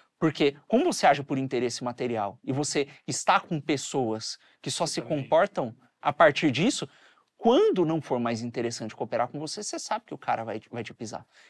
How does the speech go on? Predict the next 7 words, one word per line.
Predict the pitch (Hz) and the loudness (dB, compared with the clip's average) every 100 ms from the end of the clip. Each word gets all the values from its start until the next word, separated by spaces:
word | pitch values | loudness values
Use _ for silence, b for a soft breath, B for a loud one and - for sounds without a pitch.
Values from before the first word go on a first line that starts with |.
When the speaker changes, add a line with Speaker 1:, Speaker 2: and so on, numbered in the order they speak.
| - | -6
Speaker 1:
Então | 160 | -4
você | 247 349 | -2 -2
tem | 226 | -2
que | - | 0
ser | 170 110 b _ - | 0 0 b _ -6
muito | 139 160 180 156 - 127 | 4 8 8 6 0 -6
forte | - 135 131 - - | 4 6 6 2 -6